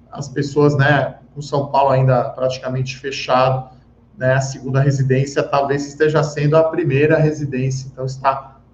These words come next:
bombando, vai vir forte aí o impacto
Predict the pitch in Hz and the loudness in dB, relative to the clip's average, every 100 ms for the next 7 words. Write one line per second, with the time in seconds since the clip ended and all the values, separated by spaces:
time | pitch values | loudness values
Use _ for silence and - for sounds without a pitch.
0 | - 151 175 151 139 143 151 160 151 135 | -4 2 4 4 4 4 4 2 0 0
1 | 131 139 151 - - 131 139 139 - 127 | 2 2 -2 -6 -2 2 2 2 -2 0
2 | 135 143 - 135 127 131 131 - - | 0 -4 -10 -16 -6 -2 -2 -4 -16